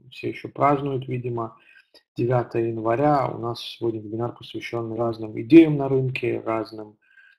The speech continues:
м, ситуациям, паттернам, всё что угодно, что происходит на рынке.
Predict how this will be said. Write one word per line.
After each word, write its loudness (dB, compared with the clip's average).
м, -8
ситуациям, 0
паттернам, 0
всё -8
что -8
угодно, -2
что -14
происходит -6
на -6
рынке. -6